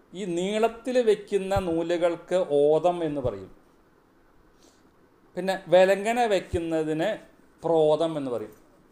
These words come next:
ഇപ്പോൾ ഒരു നൂലുണ്ടാക്കുമ്പോൾ നമ്മളിപ്പോൾ ഒരു മുണ്ടെടുത്ത് മു-, നോക്കി നോക്കൂ, ഒന്ന് ക്രോസ് പോയിട്ടുണ്ടാവും, ഒന്ന് നോ-, നീളത്തിൽ പോയിട്ടുണ്ടാവും ഇല്ലേ? അങ്ങനെയല്ലേ നൂ-, ഓതപ്രോതം പറഞ്ഞ? ഓതം എന്ന് പറഞ്ഞിട്ടുണ്ടെങ്കിൽ വിലങ്ങത്തിൽ,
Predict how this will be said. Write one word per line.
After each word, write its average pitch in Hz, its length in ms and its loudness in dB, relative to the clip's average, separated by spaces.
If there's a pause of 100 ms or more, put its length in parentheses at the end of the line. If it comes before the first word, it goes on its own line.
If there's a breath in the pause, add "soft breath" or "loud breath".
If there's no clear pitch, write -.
(200)
ഇപ്പോൾ 180 100 -8
ഒരു 180 100 -10
നൂലുണ്ടാക്കുമ്പോൾ 180 840 -4
നമ്മളിപ്പോൾ 180 560 -4
ഒരു 165 160 -8
മുണ്ടെടുത്ത് 170 500 -10
മു-, 175 300 -14
നോക്കി 156 240 -10
നോക്കൂ, 156 360 -8 (300 loud breath)
ഒന്ന് 175 160 -6
ക്രോസ് 160 440 -2
പോയിട്ടുണ്ടാവും, 156 640 0
ഒന്ന് 147 400 -8
നോ-, 147 240 -4
നീളത്തിൽ 135 480 -4
പോയിട്ടുണ്ടാവും 117 540 -6
ഇല്ലേ? 135 180 -2
അങ്ങനെയല്ലേ 135 380 -2
നൂ-, 127 260 -6
ഓതപ്രോതം 135 540 0
പറഞ്ഞ? 123 240 -4
ഓതം 160 400 2
എന്ന് 180 120 -6
പറഞ്ഞിട്ടുണ്ടെങ്കിൽ 135 580 -4
വിലങ്ങത്തിൽ, 113 720 -2